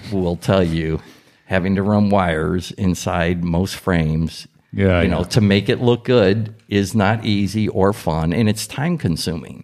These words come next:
Speaker 2: Yeah.
Speaker 1: And so, you know, with our system, putting it on and getting it set up is a very, very simple thing to do. And you don't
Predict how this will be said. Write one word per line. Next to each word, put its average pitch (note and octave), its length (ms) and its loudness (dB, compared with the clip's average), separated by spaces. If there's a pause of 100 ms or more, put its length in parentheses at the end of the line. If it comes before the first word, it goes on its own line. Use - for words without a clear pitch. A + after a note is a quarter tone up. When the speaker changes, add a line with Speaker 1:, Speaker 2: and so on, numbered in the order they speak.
(160)
Speaker 2:
Yeah. F#2+ 300 0
Speaker 1:
And G2 180 2
so, F2+ 680 0 (160)
you G2 120 -4
know, D#2 260 -4 (280)
with F#2+ 200 -4
our G#2+ 260 2
system, F2+ 640 0 (760)
putting G#2+ 320 2
it F#2+ 120 2
on F2+ 380 2
and E2+ 240 0
getting F2+ 320 2
it D#2+ 140 -4
set F2 240 0
up D#2+ 200 -2
is D#2+ 340 -6 (480)
a F2+ 140 -2
very, F#2+ 560 2
very E2+ 420 0
simple E2 920 -2 (280)
thing E2+ 280 -4
to - 140 -6
do. D2+ 340 -6 (240)
And F#2 160 2
you F#2 80 2
don't G2 300 2